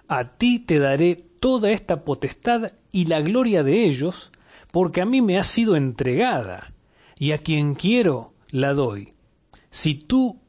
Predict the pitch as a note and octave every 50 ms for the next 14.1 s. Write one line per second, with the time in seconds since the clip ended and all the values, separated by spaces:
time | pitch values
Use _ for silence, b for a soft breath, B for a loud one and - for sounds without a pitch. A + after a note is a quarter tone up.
0 | _ _ _ _ - D3+ D3 - - - - D#3 C3+ A#2+ A2+ G#2+ A2+ B2+ - _
1 | - C#3+ C#3 C#3 C#3 C3+ C3+ C3 B2+ C3 C#3 F3+ A3+ A#3+ G#3+ D3+ B2+ A2+ - -
2 | - b b b b b b b b b b - G#3 G#3+ A3 A3 G#3+ G#3+ G#3 G#3
3 | G#3+ G#3+ G#3 - - - - - - C#3 C3+ C3+ D3 D3 D3+ D3+ C#3+ C#3+ C#3+ D3+
4 | D#3 - _ _ _ _ _ - A3 G3 D3 A2+ G2+ A2+ A2+ - - - - -
5 | - _ _ _ _ _ _ _ _ _ _ _ _ _ _ - C#3 C3 - -
6 | - C3 B2+ C3 D3 D#3 D#3 D3 C#3 - - C#3 B2 - - G3 F#3 E3 D#3+ D#3
7 | D3+ E3 F3 E3 - - D#3+ D#3+ D#3 B B B B B B B B B - A2+
8 | G#2+ D#3 G#3+ A3 - - F#3 E3 D#3+ D#3+ D#3+ F#3+ A#3 G#3+ D#3+ C3+ - - _ _
9 | _ - - - - C3+ C3 - C3+ C#3+ E3+ F3+ D3+ - - - - B B B
10 | B B B - D3 D3 C3 - C#3+ C3 - - F#3+ A#3 G#3+ G3 G3+ F3+ - -
11 | C4+ B3 G3+ G3+ G3+ - _ _ _ _ _ - _ - C#3+ C3+ B2+ A#2 A2+ -
12 | - C3+ B2+ B2+ B2+ C3+ D#3 E3+ F#3 F3+ F3+ F3+ - G#3 G#3+ G#3 F#3 E3 C#3 C3+
13 | C3+ C#3 C3 - - - _ - C3+ B2 A#2+ B2 B2+ C#3 F#3 G3+ F3 C#3+ C3+ C#3
14 | - -